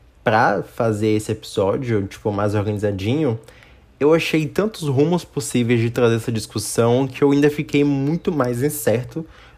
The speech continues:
do que eu faria. Então eu vou começar lendo um, a resposta de um fórum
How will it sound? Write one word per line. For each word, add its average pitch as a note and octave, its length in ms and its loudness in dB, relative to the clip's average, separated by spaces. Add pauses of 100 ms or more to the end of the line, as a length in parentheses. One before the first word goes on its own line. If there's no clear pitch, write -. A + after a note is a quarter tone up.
do C3+ 140 0
que D3+ 340 2
eu E3 120 4
faria. D#3 520 2
Então D3 300 0
eu D#3 80 2
vou D#3 100 4
começar D#3+ 720 -2 (380)
lendo C#3 680 2 (340)
um, D3+ 340 -2
a C3+ 60 0
resposta D3+ 640 2
de C#3 80 2
um E3+ 80 2
fórum B2+ 400 0